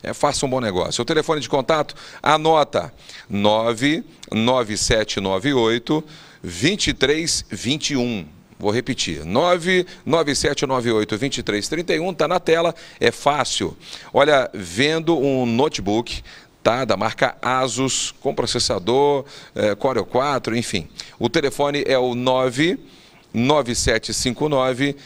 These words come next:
cinco meia zero um. Nove nove sete cinco nove cinco meia zero um. E tem também aqui, ah, um Obtrek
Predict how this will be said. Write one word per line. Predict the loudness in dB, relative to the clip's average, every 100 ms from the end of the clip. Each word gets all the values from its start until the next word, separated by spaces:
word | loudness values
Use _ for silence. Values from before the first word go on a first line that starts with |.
| -16
cinco | -6 -4 -2 -2 -2
meia | 2 2 2 0 -2
zero | -4 0 0 0
um. | -4 -6 -10 -4
Nove | 2 2 2 0 -4 -6 -16 -4
nove | 0 2 0 -2
sete | 0 0 0 -2 -4 -6 -12 -6
cinco | -4 -2 -2 -2
nove | 0 2 2 0 -2 -4 -8
cinco | -2 0 0 -2 0
meia | 0 0 -2 -4 -8
zero | -8 -2 2 4 4
um. | 4 2 0 -4 -10 -18 -16 -2
E | 0
tem | 2 2
também | 0 2 2 0
aqui, | 0 0 0 0 -8 -20 -6
ah, | 2 4 4 4 4 4 4 2 0 0
um | 0 2 4
Obtrek | 4 2 -4 0 2 0 -4